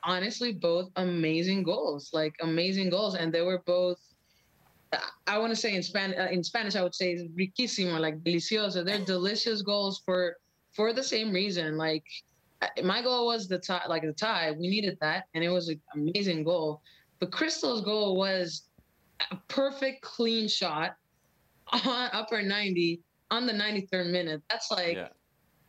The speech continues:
Speaker 1: you know, it can't get, we all went crazy. I got on the field. I was on the bench. I got on, in the field. <laughs> The referee was kicking me out, and, uh, you know, I'm not gonna say one is better than the other. They were both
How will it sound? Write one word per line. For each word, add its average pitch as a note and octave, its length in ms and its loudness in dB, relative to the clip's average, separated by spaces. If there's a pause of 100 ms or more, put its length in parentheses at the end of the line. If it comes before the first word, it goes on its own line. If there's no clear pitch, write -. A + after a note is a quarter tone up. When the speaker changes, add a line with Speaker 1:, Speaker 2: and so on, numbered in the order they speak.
(280)
Speaker 1:
you A3+ 160 2
know, E3 280 -2
it G#3 160 0
can't A#3+ 200 -2
get, F#3+ 120 -2
we A3 140 2
all G3 240 0
went D#3+ 200 -4
crazy. B3 440 0
I A3+ 220 0
got C#4+ 160 -2
on C#4 100 2
the C4+ 60 -2
field. B3+ 280 0
I G#3+ 100 0
was B3 120 0
on A#3+ 80 -2
the G#3+ 80 0
bench. G3 340 -2
I F#3 200 0
got G#3+ 180 -2
on, G#3 140 -2 (100)
in A#3 160 2
the G3+ 100 -2 (120)
field. F3 180 -2
<laughs> - 540 -12
The F#3+ 60 0
referee B3 360 0
was A3 160 -2
kicking A3 320 -4
me G3 140 2
out, F3 300 0
and, E3 280 -2
uh, D#3 300 0 (840)
you F#3+ 160 2
know, F#3+ 220 0
I'm G3 180 0
not A#3 140 0
gonna D4 160 -2
say C#4+ 220 0
one C4 180 0
is G#3 100 -2
better G#3 220 0
than F#3+ 140 0
the E3 120 2
other. F#3 240 0
They E3 140 2
were G3 140 0
both F#3 200 0